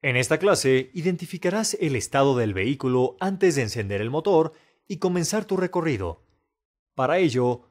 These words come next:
realiza una inspección visual del vehículo una vez por semana,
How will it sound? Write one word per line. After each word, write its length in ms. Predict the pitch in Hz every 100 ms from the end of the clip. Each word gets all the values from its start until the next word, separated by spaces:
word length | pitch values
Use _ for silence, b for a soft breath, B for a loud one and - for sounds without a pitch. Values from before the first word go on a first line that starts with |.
| _
realiza 480 | 143 165 165 202 185
una 160 | 180 175
inspección 500 | 151 127 - 151 147
visual 320 | 110 131 120
del 120 | 110
vehículo 600 | 95 110 131 131 127 131 -
una 260 | 208 220 120
vez 220 | 104 110
por 180 | 135 131
semana, 480 | 170 196 120 82